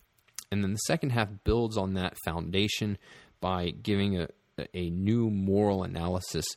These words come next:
of the welfare state and of Social Security in particular, and explaining why the only moral thing to do is to abolish the welfare state. There's not really another book out there like that.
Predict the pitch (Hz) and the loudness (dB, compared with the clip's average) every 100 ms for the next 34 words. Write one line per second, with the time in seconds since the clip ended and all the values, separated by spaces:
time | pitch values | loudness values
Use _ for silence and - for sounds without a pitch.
0 | - _ _ 95 95 92 90 85 85 87 | -12 _ _ -2 0 0 0 0 0 -2
1 | 87 - 85 - 78 - 82 - - - | -2 -2 -4 -2 -6 -2 0 0 -4 -4
2 | - 87 85 85 87 - 131 120 101 90 | 0 0 0 -2 -2 0 2 2 2 0
3 | - - - - 104 - - 104 95 90 | -4 -20 -10 -2 -2 0 0 0 2 0
4 | 90 90 87 87 87 - _ _ - 107 | 0 0 2 0 -2 -6 _ _ -8 -8
5 | - 113 113 104 90 92 98 104 92 92 | 0 2 2 2 2 2 4 4 2 0
6 | - 92 87 - 85 87 69 90 - _ | -2 -2 -2 -2 -4 -2 -2 -4 -8 _
7 | _ _ _ _ 92 82 82 - - 87 | _ _ _ _ 0 0 -2 -4 -2 -2
8 | 85 78 82 82 - - 78 78 - 76 | 0 0 0 -2 -4 -4 -2 -2 -2 -2
9 | 80 - 85 73 - _ - _ _ _ | -2 -2 -2 -4 -10 _ -20 _ _ _
10 | _ _ - - _ _ _ _ _ _ | _ _ -20 -20 _ _ _ _ _ _
11 | _ 98 92 98 104 95 98 95 90 90 | _ -2 2 4 4 2 2 2 0 0
12 | 87 92 82 82 80 73 82 82 90 - | 0 -2 0 0 0 -2 -2 -2 -2 -2
13 | 87 - | -4 -6